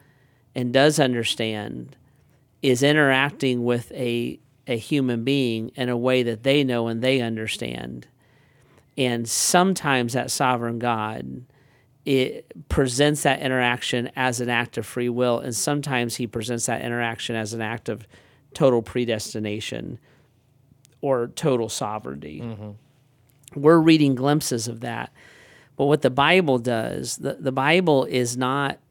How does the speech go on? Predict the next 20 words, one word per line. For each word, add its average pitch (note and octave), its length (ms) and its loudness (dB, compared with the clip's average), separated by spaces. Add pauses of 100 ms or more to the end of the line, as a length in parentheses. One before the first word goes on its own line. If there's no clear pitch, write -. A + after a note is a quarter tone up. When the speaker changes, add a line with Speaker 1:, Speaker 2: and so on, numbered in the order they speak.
(160)
Speaker 1:
um, B2+ 500 -8 (160)
a C3 80 0
book C3 400 2
that B2 240 -2
clarifies B2+ 720 2
all B2+ 160 -2
of A2+ 100 -2
our G#2+ 100 -2
theology. B2 680 -4
What A#2 180 -6
the - 80 -4
Bible B2+ 440 -2
does A2+ 300 -6
is A2+ 140 -10
the A#2+ 100 -8
Bible B2 580 0
is A#2 160 -6
a A#2 40 -6
book A#2+ 320 -4
that - 220 -8